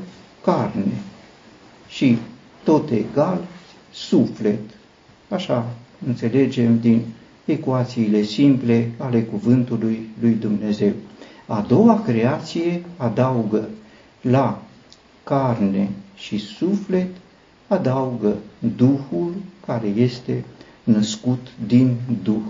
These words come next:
Dumnezeu este Duh și ce este născut din Dumnezeu este, uh, Duh. Aceste lucruri le știau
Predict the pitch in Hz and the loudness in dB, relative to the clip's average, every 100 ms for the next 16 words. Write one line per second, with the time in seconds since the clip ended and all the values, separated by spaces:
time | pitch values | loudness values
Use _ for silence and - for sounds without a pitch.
0 | - - - - _ - 143 123 117 131 | -12 -20 -20 -20 _ 6 8 10 8 8
1 | 123 110 117 - - 104 - - - 104 | 8 8 6 4 2 0 0 -6 -6 -4
2 | - 113 190 196 - - - - - - | 0 0 0 -2 -8 -18 -20 -20 -20 -20
3 | _ _ - 127 - 160 135 - 120 113 | _ _ -8 -8 0 2 2 0 2 2
4 | 104 - 131 117 113 104 104 101 98 101 | 0 -2 -2 2 2 2 0 -2 -4 2
5 | 131 139 - - - - - 120 123 - | 2 2 -2 -18 -20 -20 0 2 2 0
6 | 117 117 - - - _ - 104 - - | -2 -2 -4 -12 -20 _ -8 -8 -8 -14
7 | - 117 110 104 - 139 127 - 139 - | -14 -4 -2 -2 -4 -8 -6 -4 -2 0
8 | 117 123 120 117 117 110 107 - 107 123 | 2 2 0 -4 -2 -4 -6 -4 0 0
9 | 123 | 0